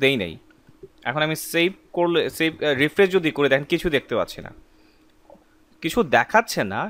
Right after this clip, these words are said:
কিন্তু অথচ আমরা কিন্তু ডিভ নামে, আহ, বানাইছি এবং এটা একটা ব্যাকগ্রাউন্ড কালারও দিছি, তারপরেও কিন্তু এটা কিছু দেখাচ্ছে না। অর্থাৎ এটা আউটপুটে না দেখানোর পিছনে যে বিষয়টা হচ্ছে, সেটা হচ্ছে আপনি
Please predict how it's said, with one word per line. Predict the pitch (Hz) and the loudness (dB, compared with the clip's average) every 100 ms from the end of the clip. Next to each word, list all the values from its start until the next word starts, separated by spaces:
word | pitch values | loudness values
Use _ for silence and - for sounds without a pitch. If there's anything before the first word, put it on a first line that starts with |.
| - | -8
কিন্তু | 156 151 - 143 | -6 -4 2 2
অথচ | 196 214 233 170 | 2 4 6 6
আমরা | 180 | 4
কিন্তু | 190 175 127 | 2 -2 -2
ডিভ | 165 180 202 | -4 2 4
নামে, | 196 156 | 4 2
আহ, | 277 - - - _ _ - 151 135 - 117 131 | -2 -10 -20 -20 _ _ -4 -2 -2 -6 0 4
বানাইছি | 175 165 - 90 80 _ _ _ _ _ - - - - | 6 4 -2 -12 -16 _ _ _ _ _ -20 -20 -20 -8
এবং | 151 151 | -2 2
এটা | 175 | 4
একটা | 190 165 | 4 4
ব্যাকগ্রাউন্ড | 135 147 175 190 | 2 2 2 4
কালারও | 185 170 131 101 | 4 6 4 2
দিছি, | 98 92 - - _ - | -8 -12 -16 -20 _ 2
তারপরেও | 160 180 196 | 2 4 0
কিন্তু | 208 208 | 2 2
এটা | 202 190 | 2 0
কিছু | 185 139 | 0 2
দেখাচ্ছে | 113 123 - 90 | 2 0 -12 -14
না। | - - - - - - - - - - | -16 -20 -20 -20 -20 -20 -20 -20 -12 -2
অর্থাৎ | 131 - 156 160 - - - 123 | 2 6 6 4 -2 -20 -10 -2
এটা | 151 120 | 4 4
আউটপুটে | 147 - 180 147 | 4 0 -2 2
না | 123 139 | 4 4
দেখানোর | 139 160 160 156 | 2 0 -4 -4
পিছনে | 147 170 151 113 127 | -4 -2 0 0 -2
যে | 117 | -4
বিষয়টা | 117 147 151 | -2 0 0
হচ্ছে, | 120 - 160 185 | -2 -4 -4 -2
সেটা | 131 | -2
হচ্ছে | 131 156 202 _ - - - | 0 -2 -2 _ -20 -20 -4
আপনি | 120 | -2